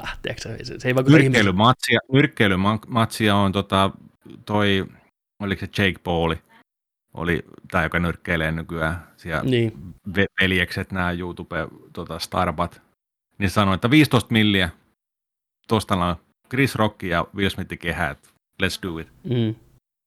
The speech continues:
Speaker 2: Tarjonnut heti, että
Speaker 1: Noi mainittiin asia, mitä mä en, en miettinyt sen, ku-,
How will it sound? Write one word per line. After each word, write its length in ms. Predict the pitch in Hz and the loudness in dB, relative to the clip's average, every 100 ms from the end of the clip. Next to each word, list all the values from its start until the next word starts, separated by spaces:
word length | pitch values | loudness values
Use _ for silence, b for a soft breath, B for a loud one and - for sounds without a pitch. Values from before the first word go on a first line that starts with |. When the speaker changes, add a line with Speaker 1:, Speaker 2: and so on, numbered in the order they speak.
| _ _ _ - | _ _ _ -6
Speaker 2:
Tarjonnut 480 | 80 78 67 64 | -4 -4 -8 -14
heti, 260 | 78 - - | -16 -16 -18
että 180 | - _ _ _ _ _ _ - 190 | -20 _ _ _ _ _ _ -14 0
Speaker 1:
Noi 300 | 151 165 131 | 2 2 0
mainittiin 640 | 143 127 127 120 127 170 - | 0 0 0 -2 -4 -4 -2
asia, 220 | 131 123 | 0 2
mitä 140 | 123 120 | 2 2
mä 180 | 143 127 | 2 2
en, 80 | - - | -2 -4
en 140 | 113 | 0
miettinyt 400 | 117 110 - 110 | 2 2 0 -2
sen, 200 | 117 113 | 0 -2
ku-, 160 | - | -4